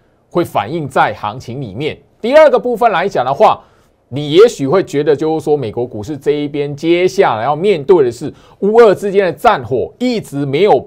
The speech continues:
办法有效的停止，甚至有人在谈到说、哦，那个俄罗斯都已经要，哦，攻击乌克兰的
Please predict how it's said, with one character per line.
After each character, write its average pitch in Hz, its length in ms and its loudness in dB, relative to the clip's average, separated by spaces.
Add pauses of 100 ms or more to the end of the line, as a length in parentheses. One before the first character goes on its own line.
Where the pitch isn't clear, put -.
办 160 260 4
法 107 340 -4 (220)
有 147 240 -2
效 262 240 4
的 156 100 0
停 120 220 -10
止， 131 180 -14
甚 185 200 -2
至 170 160 0
有 107 240 -2
人 120 120 -8
在 143 200 0
谈 120 280 -8
到 156 200 2
说、 151 160 -2
哦， 127 320 -2
那 180 100 -4
个 127 400 -2
俄 196 100 -2
罗 139 160 4
斯 156 240 -4
都 147 280 -4
已 117 40 -8
经 160 220 -10
要， 156 160 2 (300)
哦， 131 180 0 (100)
攻 202 360 2
击 - 380 -12
乌 190 140 -4
克 185 280 4
兰 113 280 -6
的 131 240 -2